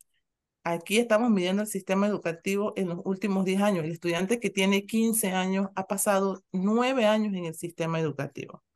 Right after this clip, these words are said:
Toda la inversión que en este momento estamos realizando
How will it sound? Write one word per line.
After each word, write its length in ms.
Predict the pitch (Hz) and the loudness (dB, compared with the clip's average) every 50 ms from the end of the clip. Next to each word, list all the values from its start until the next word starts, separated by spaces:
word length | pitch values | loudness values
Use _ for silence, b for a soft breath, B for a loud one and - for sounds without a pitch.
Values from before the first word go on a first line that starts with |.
| B B B B B B | B B B B B B
Toda 240 | B 214 226 247 254 | B 4 4 4 6
la 80 | 254 247 | 4 4
inversión 580 | 220 202 180 180 190 - - 214 214 208 202 | 2 2 0 0 -2 -2 -2 0 0 0 0
que 80 | 202 196 | -2 -2
en 80 | 175 180 | -4 -4
este 200 | 190 190 208 208 | -2 0 0 0
momento 500 | 196 185 180 185 185 185 185 185 202 202 | 0 0 -2 -2 -2 -2 -2 -2 -4 -4
estamos 360 | 202 - 185 185 190 196 196 | -4 -2 -2 0 0 0 2
realizando 840 | 185 170 165 151 160 - - 190 185 175 160 151 151 147 147 - | 2 0 0 -2 -4 -4 -2 -2 -2 -2 -2 -4 -6 -6 -8 -10